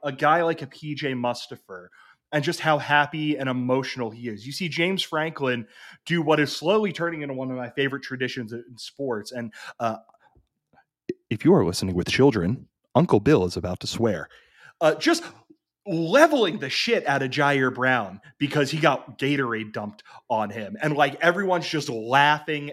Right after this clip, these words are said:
and smiling. It's just all that stuff. And we're sitting there, we're excited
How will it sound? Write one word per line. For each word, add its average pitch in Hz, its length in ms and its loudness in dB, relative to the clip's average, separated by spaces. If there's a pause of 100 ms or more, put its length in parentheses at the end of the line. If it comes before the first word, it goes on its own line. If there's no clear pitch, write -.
and 123 140 -16
smiling. 131 760 -4 (300)
It's 175 140 -8
just 220 220 -6 (400)
all 254 260 8
that 214 280 2
stuff. - 640 -4
And 165 280 -4 (100)
we're 185 160 0
sitting 247 300 -2
there, 208 140 2
we're 180 180 2
excited 175 640 0